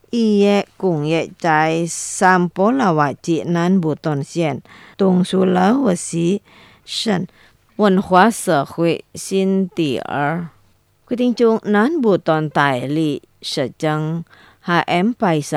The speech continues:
在巴达乌加星期日说，在这些星期他的方面讲到英国与我国中东有covid的建筑备忘录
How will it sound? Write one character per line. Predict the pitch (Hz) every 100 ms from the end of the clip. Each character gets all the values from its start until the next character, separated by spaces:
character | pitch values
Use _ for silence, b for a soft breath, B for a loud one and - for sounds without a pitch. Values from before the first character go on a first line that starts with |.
| 143 139
在 | 160 139 139 -
巴 | 165 147
达 | - 170 202
乌 | 175 135
加 | 139 135 147 -
星 | - 185 196 185
期 | 147 135
日 | 117 117
说， | - - 147 120 -
在 | 131 117 135 147 B B B B -
这 | - 226
些 | 202 196 190
星 | 196 190 208 240
期 | - 196 170 95 -
他 | 151 139
的 | - 143 139 117
方 | - 147 165
面 | 202 170
讲 | 170 156 117 120
到 | - 131 135 -
英 | - 110 98 113
国 | - 127 110 -
与 | 139 127 104 B B B B
我 | - 180
国 | 139 160 170
中 | 180 165 147
东 | 151 143
有 | 147
covid | 139 151 143 170 185 160
的 | 139 131 127
建 | 127 - 214 202 196 185
筑 | 196 175
备 | 185 180
忘 | 220 214 151 139
录 | 139